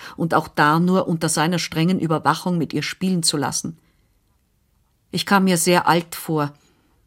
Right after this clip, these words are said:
war mürrisch und bekümmert und fühlte verständlicherweise nicht die geringste Sympathie für ihn. Vermutlich war er zutiefst beunruhigt über mich, ein Kind, das ihm so vollkommen fremd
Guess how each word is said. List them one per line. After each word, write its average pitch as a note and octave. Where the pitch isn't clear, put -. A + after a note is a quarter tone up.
war D#3+
mürrisch F3
und C#3
bekümmert F#3
und G3
fühlte G3
verständlicherweise D#3+
nicht F3
die F#3
geringste D3+
Sympathie F3
für -
ihn. F#2
Vermutlich D3+
war D3
er D3
zutiefst -
beunruhigt F#3+
über D#3+
mich, E3+
ein C3+
Kind, G#3
das D#3
ihm D#3
so E3
vollkommen E3
fremd G3